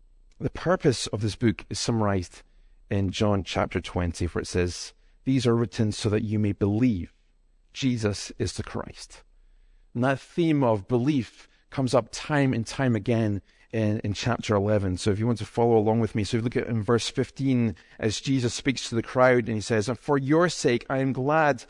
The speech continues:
that I was not there, so that you may believe." But let us go to him. Then to Martha in verse twenty-six,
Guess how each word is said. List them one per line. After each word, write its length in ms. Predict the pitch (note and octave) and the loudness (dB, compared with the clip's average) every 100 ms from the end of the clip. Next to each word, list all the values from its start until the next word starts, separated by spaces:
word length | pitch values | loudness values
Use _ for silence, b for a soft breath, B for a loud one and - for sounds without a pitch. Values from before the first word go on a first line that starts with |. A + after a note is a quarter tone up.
| B B | B B
that 140 | C3 | 0
I 80 | C3 | 2
was 180 | C3+ - | 0 0
not 240 | C3+ C3+ | 0 0
there, 240 | C#3 D3 B2+ | 2 2 2
so 260 | - E3 | 0 0
that 220 | D#3+ D#3 D#3 | 2 2 2
you 180 | F#3 | 0
may 200 | F3+ F#3 | 0 0
believe." 840 | E3 E3 D#3 A3+ E3+ G#2 - - - _ _ _ - | 2 2 4 4 2 0 -6 -20 -20 _ _ _ -4
But 160 | A2+ | 0
let 140 | B2 A#2+ | 2 2
us 120 | - | 2
go 180 | C3+ C#3+ | 2 2
to 120 | - | 0
him. 280 | G2+ F#2+ G2+ _ _ _ _ _ _ _ _ _ _ - | -4 -4 -6 _ _ _ _ _ _ _ _ _ _ -6
Then 200 | C3 C3+ | -2 0
to 260 | - C#3 | 2 2
Martha 500 | C3 C#3 D#3 D3+ D3+ B2+ | 4 4 2 0 0 2
in 120 | A#2+ | 2
verse 280 | C3+ C3 - | 0 0 -2
twenty-six, 920 | - C3+ - - E3+ - - - | -4 -4 -4 -2 0 0 -4 -14